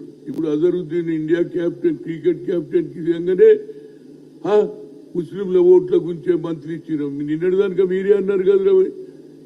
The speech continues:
ఈ క్యాబినెట్ లో ఒక ముస్లిం లేడని మీరు అన్నారా లేదా? మీరు అన్నారు, బీఆర్ఎస్ అన్నారు. ఇవాళ ఇచ్చిన తర్వాత మళ్ళా ఒక కొత్త నాటకం. నేను అనేది ఏంటంటే, ఇప్పటికన్నా బీఆర్ఎస్ కానీ బీజేపీ కానీ ఏం అభివృద్ధి చేస్తారు? మీకు ఇంకా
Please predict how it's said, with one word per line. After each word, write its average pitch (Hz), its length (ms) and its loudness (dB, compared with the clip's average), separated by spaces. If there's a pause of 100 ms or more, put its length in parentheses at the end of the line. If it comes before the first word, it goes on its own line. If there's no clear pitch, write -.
ఈ 170 140 -8
క్యాబినెట్ 175 600 0
లో 185 80 8
ఒక 175 220 2
ముస్లిం 170 440 -6
లేడని 180 380 4
మీరు 175 220 -2
అన్నారా 185 340 4
లేదా? 175 460 4
మీరు 165 260 0
అన్నారు, 175 340 -2
బీఆర్ఎస్ 170 640 0
అన్నారు. 127 400 -8
ఇవాళ 165 240 -2
ఇచ్చిన 175 360 -4
తర్వాత 180 520 0
మళ్ళా 170 380 -2
ఒక 165 100 0
కొత్త 156 300 -4
నాటకం. 147 500 -4 (600)
నేను 143 200 -2
అనేది 165 400 0
ఏంటంటే, 151 680 -4 (480)
ఇప్పటికన్నా 160 840 -2 (680)
బీఆర్ఎస్ 175 480 4
కానీ 160 320 -2
బీజేపీ 160 580 -2
కానీ 156 260 -2
ఏం 160 280 2
అభివృద్ధి 160 360 -4
చేస్తారు? 143 440 -2
మీకు 147 340 -4
ఇంకా 147 460 -4